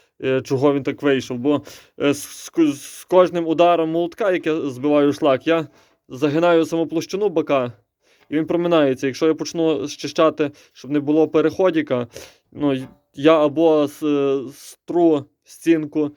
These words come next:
бака, або з самого зварювального шва стру. О,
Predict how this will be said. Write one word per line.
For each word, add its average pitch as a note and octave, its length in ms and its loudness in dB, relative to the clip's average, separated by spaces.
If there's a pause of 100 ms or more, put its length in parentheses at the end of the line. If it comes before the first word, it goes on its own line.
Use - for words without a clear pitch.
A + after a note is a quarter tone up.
(260)
бака, E3+ 560 0 (360)
або E3 340 2
з E3+ 200 -10
самого E3+ 320 0
зварювального D#3 600 2
шва D3 460 -2
стру. A#2 400 -10 (380)
О, A#2+ 200 -8